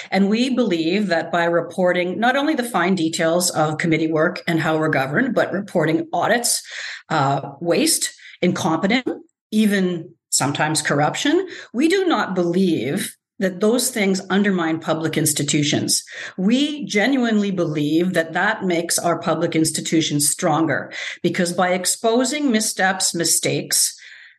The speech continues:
then those will be corrected. And we've seen a little bit of that in our own work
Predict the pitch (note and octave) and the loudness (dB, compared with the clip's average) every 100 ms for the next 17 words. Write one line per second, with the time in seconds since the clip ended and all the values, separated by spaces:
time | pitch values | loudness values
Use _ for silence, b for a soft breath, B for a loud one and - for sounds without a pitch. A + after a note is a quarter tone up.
0 | - F#3 F3+ F#3 F#3+ F#3 - - - G#3+ | -16 -8 -2 0 0 -2 -6 -14 -2 2
1 | B3+ C4+ A#3+ A#3+ C#4 C#4+ D3+ - - _ | 2 2 0 0 0 -2 -6 -12 -16 _
2 | _ B B B B - A#3 B3+ B3 - | _ B B B B -2 0 0 0 -2
3 | G#4 C5+ A4+ A#4 C#4 E3+ C#3 G#2+ G2 - | -2 -2 2 2 2 -2 -2 -2 -2 -2
4 | F#3 F3+ F3 E3 D#3+ C3 E3+ A3 | 0 2 4 2 0 0 0 -2